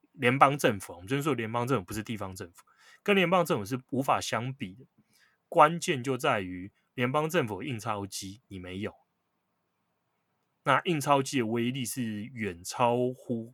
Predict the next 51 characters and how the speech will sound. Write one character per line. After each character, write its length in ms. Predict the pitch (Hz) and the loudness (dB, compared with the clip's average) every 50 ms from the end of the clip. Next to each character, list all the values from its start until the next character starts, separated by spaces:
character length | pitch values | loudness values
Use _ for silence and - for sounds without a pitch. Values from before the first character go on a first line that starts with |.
| _ | _
大 180 | - 147 127 110 | 4 6 6 6
家 220 | 104 110 107 107 | 6 2 0 0
想 180 | 107 - 104 87 87 | 0 -2 -4 -10 -10
象。 260 | - - - 107 98 _ _ _ _ _ _ _ _ _ _ _ _ _ _ _ _ _ _ _ _ _ _ _ _ _ _ _ _ | -10 -6 -6 -6 -6 _ _ _ _ _ _ _ _ _ _ _ _ _ _ _ _ _ _ _ _ _ _ _ _ _ _ _ _
那 200 | _ - 180 180 | _ 6 8 8
另 200 | 180 214 233 247 | 8 6 4 4
外 120 | 247 233 226 | 4 4 4
一 40 | 208 | 4
个， 120 | 175 135 | 2 0
他 200 | - - 196 170 | 2 4 4 4
也 40 | 127 | 4
提 240 | - - - 127 110 | 0 -6 -8 -6 -2
到 140 | 139 156 | 0 0
一 60 | 160 151 | 0 2
个 120 | 143 127 | 0 0
很 220 | 107 120 123 135 | 0 0 -2 -2
有 160 | 160 143 101 92 | 0 -2 -4 -4
趣 260 | - - - 180 165 | -6 -8 -6 -6 -4
的 220 | 127 113 107 101 | -4 -4 -4 -4
特 320 | 95 - - - 190 143 104 | -6 -8 -4 0 0 0 0
点， 220 | 98 - 95 90 | -4 -8 -10 -8
是 140 | 95 - 139 | -8 -6 -4
他 120 | 127 123 127 | -2 -2 -2
说 280 | 123 - 131 131 135 _ _ _ _ - - - - _ - | 0 -2 -2 -4 -4 _ _ _ _ -20 -20 -20 -20 _ -6
他 240 | - - 170 170 175 | 2 6 8 8 8
当 320 | - - 175 160 165 175 | 8 8 8 8 8 4
初 260 | 165 - - 165 156 151 | -4 -4 -4 -4 -6 -4
在 540 | - - 165 156 151 143 135 127 120 113 - _ _ _ _ _ | 2 6 8 10 10 10 8 6 4 0 -6 _ _ _ _ _
参 280 | - - - 156 156 156 | -2 4 6 6 6 6
议 60 | 165 | 2
院 200 | 165 165 147 120 | 2 2 2 2
的 40 | 107 | 0
时 140 | 98 - 131 | -2 -2 -2
候， 120 | 120 123 | -2 -2
其 160 | 120 - 117 | -2 -4 -6
实 120 | 107 104 110 | -6 -6 -6
有， 280 | 110 104 95 90 - _ _ | -6 -6 -6 -8 -10 _ _
有 120 | - 107 98 | -8 -6 -4
问 180 | 107 139 143 | -2 -2 -2
过 160 | 131 127 131 127 | 0 2 2 2
一 40 | |
些 120 | 123 131 123 | 2 0 0
参 240 | - - 120 113 131 | 0 0 -2 -2 -2
议 60 | 131 | -4
员 260 | 113 98 95 92 92 | -4 -6 -8 -10 -10
说， 360 | 101 - 123 113 113 120 127 _ _ _ _ - _ _ _ - | -8 -6 -4 -4 -4 -4 -6 _ _ _ _ -20 _ _ _ 0
如 300 | 123 123 139 185 214 202 | 4 4 4 4 4 2
果 420 | - 196 147 120 107 104 104 _ _ _ _ _ _ _ | 4 6 6 6 6 2 -4 _ _ _ _ _ _ _
有 140 | - 120 113 | -2 0 0
办 340 | 104 - 196 180 135 110 101 | 4 10 10 10 10 8 2
法 380 | - - - 101 92 92 92 | -6 -4 -2 -2 -2 -2 -6